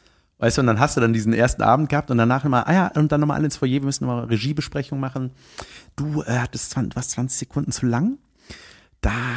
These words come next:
könntest du da noch was rausnehmen. Und ich dachte so, ey, ich hab schon so Häppchen da, also das war wirklich, weißt du, und so, das ist so, dass dann denkst du,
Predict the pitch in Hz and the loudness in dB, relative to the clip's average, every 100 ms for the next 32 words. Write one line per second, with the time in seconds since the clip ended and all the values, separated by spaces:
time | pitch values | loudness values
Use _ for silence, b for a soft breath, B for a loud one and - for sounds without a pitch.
0 | 135 160 147 - 143 147 143 143 - 139 | -4 -2 -2 -2 0 0 2 0 -2 -4
1 | 139 131 120 117 - 98 117 95 - - | -2 -2 -2 -4 -6 -2 -2 -4 -8 -8
2 | - - 139 110 117 147 151 156 - _ | -6 0 2 2 0 -2 0 -2 -6 _
3 | _ _ _ _ 196 196 202 - 202 - | _ _ _ _ -20 -18 -6 -2 -2 0
4 | 147 135 139 135 135 143 - 135 127 127 | 2 4 6 6 6 4 -2 0 2 2
5 | 131 131 123 - 139 131 - b b b | 4 4 4 2 0 0 -8 b b b
6 | b b b _ _ _ _ _ _ 139 | b b b _ _ _ _ _ _ -6
7 | 139 120 131 127 139 135 127 147 - 123 | 0 2 4 4 4 2 0 0 2 2
8 | - 123 117 117 123 | 4 4 4 4 4